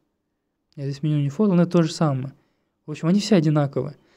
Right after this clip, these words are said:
Также мне говорят: "А почему не в оригинальной коробке?" Ну, оригинальную коробку, чтобы с ней заказать с завода, она стоит три тысячи тенге.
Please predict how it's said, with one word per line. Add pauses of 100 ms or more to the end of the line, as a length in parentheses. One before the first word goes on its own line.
(240)
Также
мне
говорят:
"А
почему
не
в
оригинальной
коробке?" (260)
Ну,
оригинальную
коробку,
чтобы
с
ней
заказать
с
завода,
она
стоит
три
тысячи
тенге.